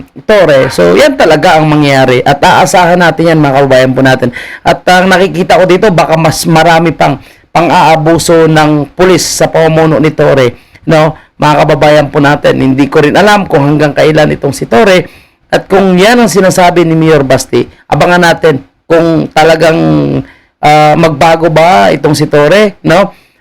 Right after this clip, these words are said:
May iba ba yung kanyang pamumuno dahil siya ngayon ay P N P chief na? Maninindigan po ba siya kung alam niya kung ano ang tama? Kasi kung pulis ka, di ba?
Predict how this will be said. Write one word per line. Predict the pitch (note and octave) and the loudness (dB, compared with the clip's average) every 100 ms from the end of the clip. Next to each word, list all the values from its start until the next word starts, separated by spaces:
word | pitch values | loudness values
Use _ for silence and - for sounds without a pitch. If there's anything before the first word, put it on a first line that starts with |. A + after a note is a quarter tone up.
| _ _ | _ _
May | C#3+ D#3 C#3+ | -2 0 0
iba | D#3+ E3 | 2 2
ba | D#3 G3+ G#3 | 2 2 2
yung | F#3 E3+ D#3+ | 2 0 0
kanyang | D#3 D#3 D#3 D3+ | 0 0 0 0
pamumuno | D3 D#3+ D#3 D#3 F#3+ | 0 0 0 2 0
dahil | F3 D3+ D3+ | 0 0 0
siya | C#3 D#3 | -2 -2
ngayon | C#3 D3+ F3 | 0 0 0
ay | E3+ B2+ | -2 -2
P | D3 C#3 | -2 -2
N | C3+ | -2
P | C3+ | -4
chief | - C#3+ | -4 -2
na? | G3+ | 0
Maninindigan | F#3+ E3 D#3 D3+ C#3 C3+ D3 C#3+ | 0 0 0 0 0 0 0 0
po | |
ba | C#3+ C#3 | -2 0
siya | F#3+ G#3 - _ _ _ _ _ | 0 0 -2 _ _ _ _ _
kung | D#3 | 0
alam | D3+ E3+ D#3+ D#3+ | 2 2 2 2
niya | F3+ F#3+ | 0 0
kung | E3 D#3 | 0 2
ano | D3+ D3 | 2 -2
ang | |
tama? | C#3+ D3 G3 | 0 -2 0
Kasi | A3 B3+ C4+ | -2 -2 0
kung | A#3 A3 G#3+ G3+ - | 0 0 0 -2 -2
pulis | F#3+ G3 - | 0 0 -2
ka, | - A#3+ F3 - _ _ | -2 -2 -2 -6 _ _
di | D#3 F3+ | -4 0
ba? | G#3 | 0